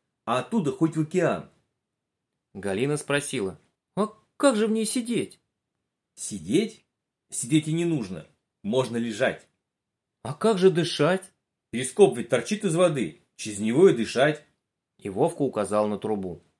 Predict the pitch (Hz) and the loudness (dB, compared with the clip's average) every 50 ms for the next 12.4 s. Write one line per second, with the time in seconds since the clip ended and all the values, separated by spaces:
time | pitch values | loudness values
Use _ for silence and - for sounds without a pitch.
0 | _ _ _ _ _ _ _ _ _ _ _ _ _ _ _ 107 107 104 95 110 | _ _ _ _ _ _ _ _ _ _ _ _ _ _ _ -6 -6 -4 0 0
1 | 143 156 151 - - - 131 110 - 113 117 120 117 117 117 110 110 107 104 104 | 0 0 -2 -6 -4 -2 -2 -2 0 -2 -4 -2 -2 -2 -2 -2 -2 -2 -2 -2
2 | 107 110 110 107 92 - - _ _ _ _ _ _ _ _ _ _ _ _ _ | -2 -2 -2 -4 -4 -6 -8 _ _ _ _ _ _ _ _ _ _ _ _ _
3 | _ _ _ _ - 117 123 131 117 101 92 - - - - - _ _ _ _ | _ _ _ _ -6 -2 0 0 0 -2 -4 -8 -16 -20 -20 -20 _ _ _ _
4 | _ _ _ _ _ - _ - - 104 113 135 156 175 180 180 170 175 - 214 | _ _ _ _ _ -20 _ -16 -10 -4 0 2 6 8 8 6 6 8 10 10
5 | 196 147 147 156 151 185 185 175 180 151 131 120 - - - 156 180 - - 185 | 10 10 6 4 4 4 4 4 4 2 2 2 0 -2 -4 -4 -2 2 6 6
6 | 190 165 - - 139 135 - 151 139 165 180 180 147 113 - - - - _ _ | 8 8 6 4 2 0 2 2 2 4 4 4 4 4 2 -2 -6 -8 _ _
7 | _ _ _ _ _ _ _ _ _ _ - - - - 123 123 - - 165 180 | _ _ _ _ _ _ _ _ _ _ -18 -10 -6 -6 -4 -2 0 4 4 4
8 | 175 170 165 160 151 147 131 156 160 160 165 170 156 127 101 80 - - _ _ | 4 4 2 2 0 0 2 2 2 2 2 2 2 2 2 0 -6 -12 _ _
9 | _ _ _ _ _ _ - 151 156 156 - - 107 120 139 131 - - 156 156 | _ _ _ _ _ _ 0 2 2 2 -2 -8 -6 -6 -6 -4 -2 0 0 2
10 | 165 180 175 151 - - 147 120 - - - 139 165 151 113 - 175 147 - 147 | 4 4 2 2 0 -4 -6 -8 -8 -8 -4 -2 -2 -2 0 0 -2 0 0 0
11 | 143 143 151 160 170 170 180 196 185 170 160 147 - 139 139 160 160 151 143 151 | 0 0 0 0 2 4 6 6 4 4 2 0 0 0 2 2 2 2 2 2
12 | 151 156 131 - - - - - | 2 2 2 0 -2 -8 -20 -20